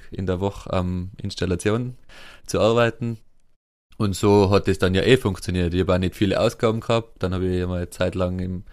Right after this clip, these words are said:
bisschen so <laughs> halb im Auto gewohnt. Und es war dann alles okay und ich hab da auch nie Sorgen gehabt. Nur eben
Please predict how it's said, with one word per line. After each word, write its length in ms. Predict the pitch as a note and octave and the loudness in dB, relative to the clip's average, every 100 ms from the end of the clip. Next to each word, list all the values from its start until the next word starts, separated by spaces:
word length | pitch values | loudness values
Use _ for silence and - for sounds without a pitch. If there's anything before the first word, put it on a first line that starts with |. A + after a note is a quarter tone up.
| - | -16
bisschen 160 | - F#2+ | -10 -6
so 220 | - G#2+ - | -2 -4 -4
<laughs> 160 | B2+ - | -12 2
halb 220 | A#2 B2 | 2 4
im 100 | A2 | 0
Auto 400 | - C#3+ D#3+ - | 2 2 2 -6
gewohnt. 640 | C#3+ C3+ D3 D3 D3 - - - C#4 C4 A3 G3 D3+ | -4 2 4 4 -2 -8 -20 -10 -8 -6 -8 -10 -8
Und 180 | A2+ G2+ | -4 -4
es 160 | G2 | -2
war 220 | G2+ G2+ G2 | 4 6 6
dann 180 | F#2+ F#2+ | 4 4
alles 580 | G2 G2+ F#2+ - - | 4 6 4 0 -6
okay 400 | G2 - A2 B2+ | -4 0 4 6
und 80 | C3+ | 6
ich 80 | G2+ | 4
hab 140 | G2+ - | 0 2
da 140 | F2+ | 0
auch 40 | |
nie 160 | F2+ G#2 | 0 -2
Sorgen 400 | G#2+ G2 G2+ C3+ | -2 2 2 2
gehabt. 320 | C3+ C3+ C#3+ - - - - - | 2 0 0 -6 -20 -20 -20 -12
Nur 320 | G#2+ A2 B2 - | -4 2 2 4
eben 440 | A#2 A2+ G#2 G2 | 2 2 -2 -4